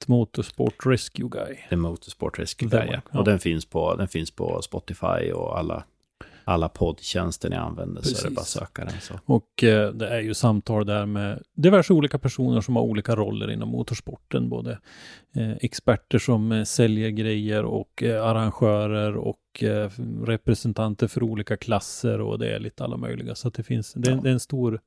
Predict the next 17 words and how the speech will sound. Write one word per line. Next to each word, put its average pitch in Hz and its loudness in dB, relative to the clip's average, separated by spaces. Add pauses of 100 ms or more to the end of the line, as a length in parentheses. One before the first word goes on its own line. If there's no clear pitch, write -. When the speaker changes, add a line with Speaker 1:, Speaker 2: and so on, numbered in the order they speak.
(440)
Speaker 1:
variation 117 6
på 110 0
gästerna, 107 -2
men 107 -8
med 107 -10 (140)
samma, 107 -6 (920)
eh, 107 0 (140)
huvudämne, 110 -2
så - -16
att - -20
säga. - -18 (140)
Speaker 2:
Ja, - 0
vi 117 2
pratar 92 0
bara 85 -4
säkerhet. - -8
Speaker 1:
Mm. 110 6